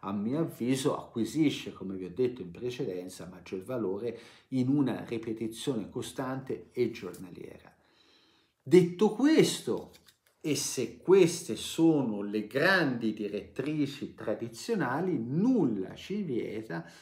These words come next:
fondamentalmente di costruire la nostra ritualità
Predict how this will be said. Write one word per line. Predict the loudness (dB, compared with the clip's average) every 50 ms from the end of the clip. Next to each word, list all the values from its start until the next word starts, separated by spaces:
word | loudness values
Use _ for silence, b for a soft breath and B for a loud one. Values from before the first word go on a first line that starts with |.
| B B
fondamentalmente | B -2 -2 0 0 0 -2 -4 -6 -8 -10 -6 -4 -4 -2 -2 -4 -6 -8 -10 -14 -10 -8 -6
di | -6 -6 -8
costruire | -4 -4 -4 -4 -4 -10 -10 -6 -4 -2 0 0 0 0 0 -2
la | -2 -2 -4
nostra | -4 -2 -2 -2 -4 -4 -8 -8 -8 -8 -8 -8
ritualità | -6 -4 -4 -4 -4 -4 -4 -4 -2 -4 0 4 6 8 8 8 8 4 B B